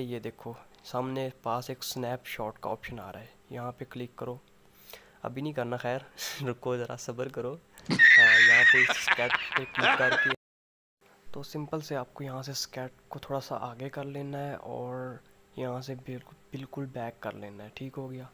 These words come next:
यहाँ से फिर यहाँ पे आ जाना है, देख लो Training ground में इसी से मैं आ-, और आपके देखो screen पे सारे button गायब हो चुके हैं जिनसे आप run वगैरह करते हो या गोली वगैरह fire करते हो।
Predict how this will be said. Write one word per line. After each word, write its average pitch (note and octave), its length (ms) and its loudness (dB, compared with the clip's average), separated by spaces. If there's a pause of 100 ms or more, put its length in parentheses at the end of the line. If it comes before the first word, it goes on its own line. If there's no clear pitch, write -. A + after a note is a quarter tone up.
(160)
यहाँ B2 180 -6
से B2+ 120 -12
फिर C3 140 -10
यहाँ A#2+ 220 -8
पे C3+ 140 -10
आ C3 80 -4
जाना C3+ 300 -6
है, B2+ 120 -6
देख A2 260 -12
लो A#2+ 120 -12 (520)
Training A2+ 260 -10
ground A2+ 200 -10
में - 100 -14
इसी B2 220 -14
से B2 120 -10
मैं A#2 120 -12
आ-, A2+ 60 -14
और C3 220 -6
आपके B2+ 300 -8
देखो B2+ 300 -10
screen B2 380 -8
पे B2 120 -16
सारे B2 300 -6
button B2 320 -8 (380)
गायब C3 380 0
हो A#2 80 -10
चुके - 280 -14
हैं A#2 180 -10 (380)
जिनसे B2 220 -8
आप B2 100 -6
run A#2+ 160 -4
वगैरह A#2+ 260 -6
करते A#2 300 -12
हो - 20 -8
या A2+ 80 -6
गोली A2+ 240 -8
वगैरह A2+ 300 -10
fire A2+ 260 -12
करते - 340 -16
हो। A#2+ 80 -14